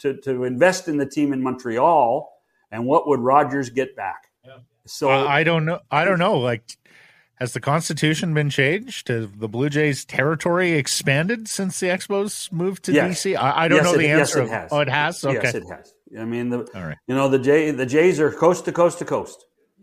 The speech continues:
Speaker 1: And,
Speaker 2: Sure.
Speaker 1: and
Speaker 2: And,
Speaker 1: it's
Speaker 2: and no, and I get that from a programming perspective, but as you know, with bylaws and league constitutions,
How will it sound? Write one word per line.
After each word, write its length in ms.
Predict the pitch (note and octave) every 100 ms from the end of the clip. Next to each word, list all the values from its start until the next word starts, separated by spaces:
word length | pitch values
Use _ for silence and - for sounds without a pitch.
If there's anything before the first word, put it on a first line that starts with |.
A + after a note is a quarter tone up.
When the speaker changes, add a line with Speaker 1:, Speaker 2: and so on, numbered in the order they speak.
| _
Speaker 1:
And, 80 | A#2+
Speaker 2:
Sure. 120 | D#3+ B2+
Speaker 1:
and 180 | B2 B2
Speaker 2:
And, 140 | B2+
Speaker 1:
it's 160 | G3+ G#3
Speaker 2:
and 100 | F#3+
no, 180 | B3 G3+
and 120 | F#3
I 80 | F#3
get 200 | A3 B3+
that 160 | A3
from 140 | G3 E3+
a 40 |
programming 580 | C#3 A#3 A#3 D#3+ D3 C#3+
perspective, 580 | - C#3 C3+ A#2+ C#3 A2+
but 140 | C#3+
as 200 | D3+ D#3+
you 80 | E3
know, 260 | F3+ G#3+ D#3+
with 180 | D3+ A#2+
bylaws 460 | E3 F3+ E3+ E3+
and 180 | D#3 D3+
league 240 | D3+ D#3+ -
constitutions, 1080 | D#3 D3 - B2 A3 B3 D#3 C3 C#3+ -